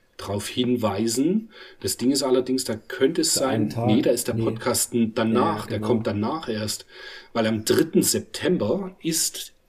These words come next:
Speaker 1: nun hoffentlich wirklich der Videospiele-Flohmarkt in München.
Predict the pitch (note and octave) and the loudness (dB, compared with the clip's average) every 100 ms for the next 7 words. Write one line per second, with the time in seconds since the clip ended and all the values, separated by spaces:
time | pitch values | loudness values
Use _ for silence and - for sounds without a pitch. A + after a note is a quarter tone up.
0 | A#2 A#2+ G#2+ - E3 - B2 - C3+ - | 0 2 2 2 2 2 -4 -2 -4 -2
1 | G#2+ D#3+ - B2+ C3 - C3+ A2+ D3 E3+ | 2 2 2 -4 -2 -2 -2 -4 -8 -4
2 | D3 B2+ - C3 C3 B2 - G#2+ G#2+ G#2 | 0 0 -2 0 0 0 -2 0 2 0
3 | G#2+ - C#3 C#3 D#3+ F#3 - F#2+ | -2 -8 -6 2 2 2 -2 -4